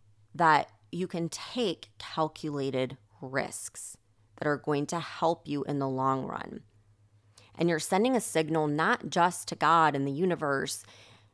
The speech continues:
but also to your subconscious mind, to your reticular activating system, that I'm ready for change.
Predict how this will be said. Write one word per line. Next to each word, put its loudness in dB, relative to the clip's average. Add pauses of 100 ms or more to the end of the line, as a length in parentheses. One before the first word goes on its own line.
(140)
but 2
also 6
to -4
your 0
subconscious -2
mind, 0
to -6
your -6
reticular 0
activating -2
system, -6
that -2
I'm -2
ready -4 (720)
for -4
change. -8